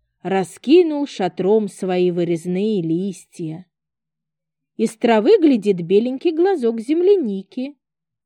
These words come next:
а рядом уже краснеет душистая ягодка. Белые серёжки ландыша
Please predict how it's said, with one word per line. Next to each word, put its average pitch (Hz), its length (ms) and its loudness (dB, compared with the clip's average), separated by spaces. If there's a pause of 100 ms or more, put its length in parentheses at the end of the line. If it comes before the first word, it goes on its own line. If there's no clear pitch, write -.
а 196 200 -2
рядом 339 540 0
уже 196 260 -4
краснеет 196 880 -6 (420)
душистая 208 880 -4
ягодка. 170 920 -8 (1300)
Белые 196 440 4
серёжки 202 560 -2
ландыша 180 840 -4